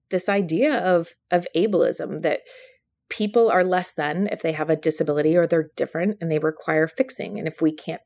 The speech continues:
fix them as a medical practice, as, as a medical community, then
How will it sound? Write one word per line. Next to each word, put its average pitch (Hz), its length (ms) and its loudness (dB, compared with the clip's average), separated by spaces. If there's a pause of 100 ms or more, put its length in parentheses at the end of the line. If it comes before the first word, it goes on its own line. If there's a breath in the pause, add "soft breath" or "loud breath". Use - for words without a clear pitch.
fix - 220 -2
them 165 180 -2
as 156 140 0
a 156 60 2
medical 156 680 0 (320 soft breath)
practice, 262 640 2
as, 151 140 0 (120)
as 160 120 0
a 156 80 -2
medical 160 380 0
community, 160 680 0
then 160 640 0